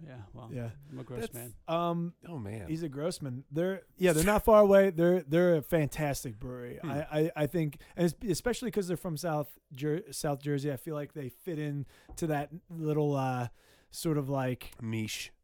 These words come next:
Speaker 2: yeah, of, of the Philly breweries. I, I put them right in. I actually, for a while,
Speaker 3: Because we
Speaker 2: thought
Speaker 3: all
Speaker 2: that
Speaker 3: know
Speaker 2: they
Speaker 3: everybody
Speaker 2: were
Speaker 3: from South Philly wants to be from Philly.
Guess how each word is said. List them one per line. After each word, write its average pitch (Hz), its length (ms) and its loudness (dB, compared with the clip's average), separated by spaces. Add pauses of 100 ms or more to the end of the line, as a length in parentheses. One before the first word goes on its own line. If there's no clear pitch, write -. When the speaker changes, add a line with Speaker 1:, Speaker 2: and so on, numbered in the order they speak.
(140)
Speaker 2:
yeah, 175 420 6
of, 156 380 4
of 151 200 0
the 143 100 -2
Philly 147 340 0
breweries. 135 540 -2
I, 143 240 -4
I 196 400 2 (480)
put 180 180 0
them 151 140 0
right 147 200 0
in. 156 220 -2
I 165 80 2
actually, 160 720 0 (140)
for 165 200 -2
a 147 80 2
while, 156 380 0
Speaker 3:
Because 117 140 -2
we - 20 -2
Speaker 2:
thought 117 140 2
Speaker 3:
all 110 80 0
Speaker 2:
that 110 60 2
Speaker 3:
know 107 40 0
Speaker 2:
they - 60 2
Speaker 3:
everybody 143 260 2
Speaker 2:
were 131 60 -2
Speaker 3:
from 92 160 -6
South 90 240 -4
Philly 90 200 -4
wants 85 220 -8
to - 80 -12
be 82 200 -8
from 76 260 -12
Philly. 69 320 -16